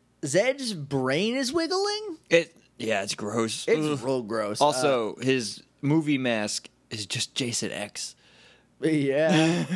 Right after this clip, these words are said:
Speaker 2: <laughs>
Speaker 1: Oh, I guess Jason X came later, so they were
Speaker 2: Right. But, like, I mean, like, it's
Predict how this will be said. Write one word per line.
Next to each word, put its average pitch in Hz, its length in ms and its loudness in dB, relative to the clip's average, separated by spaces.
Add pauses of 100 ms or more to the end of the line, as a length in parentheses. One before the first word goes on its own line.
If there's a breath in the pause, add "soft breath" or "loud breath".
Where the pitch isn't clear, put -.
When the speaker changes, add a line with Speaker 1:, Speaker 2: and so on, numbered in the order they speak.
(100)
Speaker 2:
<laughs> 170 200 -2
Speaker 1:
Oh, 240 120 0
I 190 100 4
guess 160 140 0
Jason 135 400 -2
X 107 160 -6
came - 240 -6
later, 98 340 -4
so 127 140 -4
they 135 160 2
were 143 60 0
Speaker 2:
Right. 113 340 2 (160)
But, 170 260 4
like, 160 160 -2
I 147 80 4
mean, 160 240 2
like, 123 180 2
it's - 280 -4